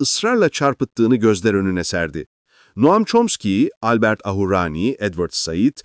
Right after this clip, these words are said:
Robert Olson, Rashid Halidi, William B. Quandt, Arthur Wurzberg, David Rimnick, Ilan Pappe, Benny Morris gibi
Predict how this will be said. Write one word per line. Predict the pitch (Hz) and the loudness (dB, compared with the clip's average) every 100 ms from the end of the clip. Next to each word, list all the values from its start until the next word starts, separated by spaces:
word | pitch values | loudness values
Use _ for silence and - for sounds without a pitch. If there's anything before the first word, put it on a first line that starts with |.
| - 92 | -14 -2
Robert | 160 202 190 | 2 2 0
Olson, | 165 175 - 98 85 127 160 - | 2 2 0 -2 0 -2 -2 -4
Rashid | 101 113 160 | -2 0 -2
Halidi, | - 120 123 123 78 85 135 | -2 0 4 4 2 -2 -2
William | 120 202 208 196 | -2 0 2 2
B. | 190 185 | 2 0
Quandt, | - 135 80 120 - - - - | -2 -2 0 -2 -4 -14 -12 0
Arthur | 147 190 233 | 0 2 0
Wurzberg, | 175 208 - 95 87 131 - _ - 98 | 4 2 2 -2 -2 -4 -8 _ -4 2
David | 131 123 - | 2 2 0
Rimnick, | 98 85 85 143 - _ _ | -2 -2 -2 -4 -8 _ _
Ilan | 143 170 202 | 2 2 2
Pappe, | 190 185 - 135 156 - 95 | -2 -4 0 2 2 0 -2
Benny | 107 156 | 2 4
Morris | 170 208 190 - | 4 4 4 0
gibi | - 135 | 0 2